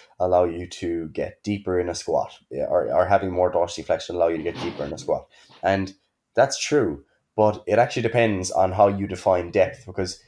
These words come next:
this is something I actually think misleads people in powerlifting sometimes. Um, and it's not something I've heard voiced, but if, if you think about, like, what depth is,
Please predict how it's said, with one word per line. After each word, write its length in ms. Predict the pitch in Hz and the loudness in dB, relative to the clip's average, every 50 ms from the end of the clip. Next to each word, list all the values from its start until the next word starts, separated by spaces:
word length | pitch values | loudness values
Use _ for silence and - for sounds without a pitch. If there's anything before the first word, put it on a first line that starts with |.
| _ _ | _ _
this 120 | - 120 143 | -4 -4 -2
is 120 | 143 131 | -2 0
something 260 | 143 139 123 117 104 | 0 0 0 2 2
I 100 | 95 95 | 4 4
actually 220 | 95 95 - 98 98 | 4 2 0 -4 -4
think 160 | 107 92 - | -4 -4 -4
misleads 520 | 95 98 95 - 92 98 101 101 95 87 | -6 -8 -6 -4 -2 -2 0 0 -2 -4
people 500 | - - 98 92 - 85 82 82 80 76 - _ _ _ _ _ | -6 -8 -8 -4 -2 -2 -2 -2 -2 -4 -10 _ _ _ _ _
in 100 | - 87 | -12 -10
powerlifting 640 | 85 - 98 98 101 98 87 85 - - 80 80 80 | 0 4 6 6 6 6 4 2 -2 -8 -12 -10 -6
sometimes. 640 | - 95 80 76 - 87 82 73 69 71 - - - _ _ _ - | -4 -4 -4 0 2 2 2 2 -2 -6 -14 -16 -16 _ _ _ -6
Um, 140 | 87 90 85 | -4 -2 0
and 100 | 90 101 | 0 -2
it's 100 | 101 - | 0 0
not 160 | 117 151 156 | 0 0 0
something 180 | - 160 156 135 | -2 0 2 4
I've 140 | 117 - | 4 4
heard 240 | - 117 107 90 - - - - | 6 4 4 4 0 -6 -16 -8
voiced, 540 | - - 87 98 143 - - - - - - - - _ _ | 0 2 2 2 2 0 -2 -4 -8 -12 -16 -20 -20 _ _
but 240 | - 110 107 - - - - _ _ _ _ _ _ _ - | 4 4 4 4 0 -8 -18 _ _ _ _ _ _ _ -4
if, 520 | 113 135 143 - - - - - - - | -4 -4 -4 -4 -8 -10 -12 -14 -18 -12
if 180 | - 127 127 - | -10 -8 -4 -2
you 80 | 143 139 | -2 -2
think 240 | 139 147 135 135 131 | 0 0 0 0 4
about, 220 | 117 117 107 90 92 | 6 6 6 6 6
like, 180 | 101 98 - | 2 2 2
what 160 | 98 95 - | 0 0 2
depth 320 | - 110 101 - - - - | 2 2 2 2 0 -2 0
is, 400 | 101 98 85 76 - - - | 0 0 0 -2 -6 -10 -12